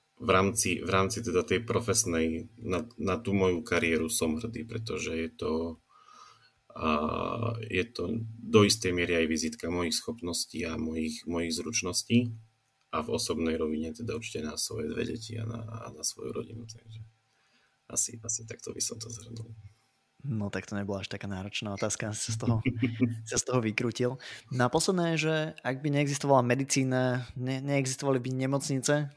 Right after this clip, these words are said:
Speaker 2: tak, eh, čo by si robil?
Speaker 1: Buď to manažment, alebo marketing. To je niečo, čo mňa nejakým spôsobom aj do-, aj teraz ma fascinuje, napríklad marketing. Takže asi týmto smerom by som sa uberal.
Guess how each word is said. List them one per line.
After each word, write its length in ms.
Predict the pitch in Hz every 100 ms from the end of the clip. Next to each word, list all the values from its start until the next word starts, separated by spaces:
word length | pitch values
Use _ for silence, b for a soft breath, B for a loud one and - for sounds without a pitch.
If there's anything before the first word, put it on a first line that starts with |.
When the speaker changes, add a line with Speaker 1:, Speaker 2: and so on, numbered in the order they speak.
| _ -
Speaker 2:
tak, 320 | 113 - -
eh, 180 | 113 107
čo 140 | - 120
by 80 | 127
si 160 | 107
robil? 240 | 107 117 120 - _ _ _
Speaker 1:
Buď 120 | 107 113
to 80 | 98
manažment, 460 | 80 80 80 73 71
alebo 240 | 69 69
marketing. 560 | 69 69 - - 71 - - B B B B - -
To 60 | 113
je 60 | 113
niečo, 220 | 113 - 113
čo 160 | -
mňa 320 | 110 110 107 117
nejakým 200 | 117 -
spôsobom 500 | - - - 117 113 113 - - - - - - -
aj 80 | 87
do-, 180 | 80 -
aj 100 | 85
teraz 220 | - 69 71
ma 100 | 69
fascinuje, 460 | - - - 73
napríklad 320 | - - - 156
marketing. 500 | - 113 113 113 113 - _ _
Takže 400 | 120 110 - 110 - - _ B B B B B B B -
asi 200 | 113 -
týmto 220 | - - 113
smerom 280 | 110 107 -
by 40 |
som 120 | -
sa 100 | 110
uberal. 380 | 110 113 110 113